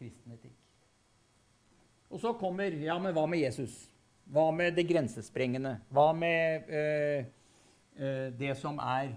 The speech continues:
utover det fornuftige? Og der kan vi i første omgang si,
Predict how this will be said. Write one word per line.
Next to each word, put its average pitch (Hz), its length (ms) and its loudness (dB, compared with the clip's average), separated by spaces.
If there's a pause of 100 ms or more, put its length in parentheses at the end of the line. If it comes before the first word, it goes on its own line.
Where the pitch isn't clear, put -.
utover 123 520 -8
det 127 120 -6
fornuftige? 135 560 -10 (2000)
Og 165 60 -6
der 180 100 2
kan 175 220 -4
vi 185 100 -8
i 185 160 -14
første - 360 -10
omgang 175 360 -2
si, 294 320 -12